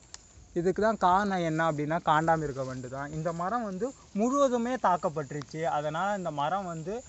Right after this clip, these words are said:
உயிர் வாழறதுங்கிறது ரொம்ப இயலாது. ஏன்னா முழுவதுமே இது வந்து இந்த இரண்டு வண்டுகளால தாக்கப்பட்டு இருக்கு.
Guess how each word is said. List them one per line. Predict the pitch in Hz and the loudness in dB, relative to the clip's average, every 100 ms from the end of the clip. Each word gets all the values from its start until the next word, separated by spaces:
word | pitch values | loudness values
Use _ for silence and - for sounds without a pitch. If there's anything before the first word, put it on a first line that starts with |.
| - - | -14 -6
உயிர் | 175 214 226 | -6 -2 0
வாழறதுங்கிறது | 208 175 170 147 180 165 151 196 | 2 2 0 -6 -8 -6 -6 -6
ரொம்ப | 170 156 170 156 | -6 0 2 2
இயலாது. | 147 156 160 143 123 - - - - - - - | 0 -2 -2 -4 -6 -16 -20 -20 -20 -20 -20 -8
ஏன்னா | - 170 202 180 | -2 2 2 2
முழுவதுமே | 196 226 202 190 214 | 4 6 6 2 2
இது | 202 170 | 2 2
வந்து | 156 156 220 269 - - - _ - _ - - | 0 0 0 -2 -8 -20 -20 _ -20 _ -20 -4
இந்த | 190 175 | 4 6
இரண்டு | 175 185 202 185 | 6 6 6 6
வண்டுகளால | 170 175 190 180 165 170 185 | 6 6 4 6 6 6 4
தாக்கப்பட்டு | 156 151 151 135 135 | 2 2 -2 -4 -4
இருக்கு. | 127 - | -6 -6